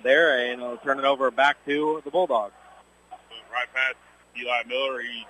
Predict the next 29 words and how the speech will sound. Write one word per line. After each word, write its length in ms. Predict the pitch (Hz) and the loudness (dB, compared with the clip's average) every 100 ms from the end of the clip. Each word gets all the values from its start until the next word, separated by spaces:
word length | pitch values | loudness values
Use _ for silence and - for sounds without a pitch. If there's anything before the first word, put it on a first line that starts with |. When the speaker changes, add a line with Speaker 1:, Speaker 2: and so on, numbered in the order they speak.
| - | -2
Speaker 2:
tried 240 | 123 123 | 2 2
to 180 | 113 107 - - - - _ _ - | 0 -6 -8 -20 -20 -20 _ _ -2
tap 200 | 123 123 | 2 2
it, 100 | 135 - - | 0 -8 -20
but, 280 | 98 _ 101 | -20 _ -14
uh, 560 | 98 98 95 - - | -12 -12 -16 -20 -14
to 80 | 107 | 0
no 140 | 123 123 | 4 6
avail. 300 | 127 131 143 - - - - - | 8 8 6 4 -20 -20 -12 2
Third 180 | 127 127 | 2 6
turnover 280 | 139 135 123 | 4 4 4
for 120 | 131 | 6
Altamont. 440 | 131 120 104 101 113 | 6 4 -8 -8 -8
Both 120 | 113 | -8
teams 180 | 127 120 | -8 -8
have 120 | 110 - | -10 -10
three 120 | 127 123 | -8 -2
turnovers. 260 | 123 107 - - - | -2 -2 -8 -20 -10
Speaker 1:
Yeah, 280 | 107 110 113 | 2 6 6
Eli's 400 | 113 117 113 107 - | 6 6 6 4 -2
been 240 | 123 117 113 | -4 -4 -2
good 200 | 127 117 | 0 0
in 120 | 117 | -6
this 100 | 117 - | -14 -8
tournament. 400 | 135 127 113 120 _ - - _ _ _ _ _ - | -8 -8 -14 -16 _ -20 -20 _ _ _ _ _ -8
And 260 | 98 107 110 | -4 -2 -2
it's 100 | - | -4
gonna 140 | 120 | -2
be 140 | 123 | -2